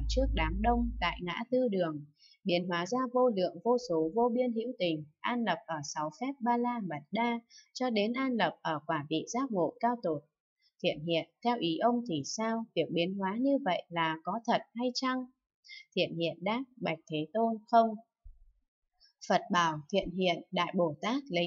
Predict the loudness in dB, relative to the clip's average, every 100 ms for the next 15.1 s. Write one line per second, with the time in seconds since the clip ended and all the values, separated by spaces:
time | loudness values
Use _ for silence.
0 | 0 -2 0 0 2 2 2 -2 -4 -4
1 | -6 -4 -2 -2 -2 -6 -4 -2 -2 -2
2 | -2 -2 0 0 0 -4 -2 -4 -4 -8
3 | -20 -18 -18 -4 -2 0 0 0 0 -4
4 | -4 -6 -4 -8 -8 -2 0 2 2 0
5 | -2 _ _ -20 -10 -2 2 4 2 0
6 | 0 2 0 -2 -2 0 0 -2 -4 0
7 | 0 2 2 2 -2 -2 0 0 -2 -4
8 | -6 -4 -4 -4 -4 -6 -2 0 2 0
9 | -2 -6 -10 -2 0 0 -4 -14 -20 -8
10 | -2 0 2 0 0 0 2 0 -2 -4
11 | 0 2 0 0 -2 0 0 0 0 -2
12 | 0 0 0 -2 0 -2 -2 -2 -4 -4
13 | -4 -6 -2 -4 -2 -6 0 0 0 0
14 | -2 0 0 -2 _ -8 -4 -2 -4 0
15 | 0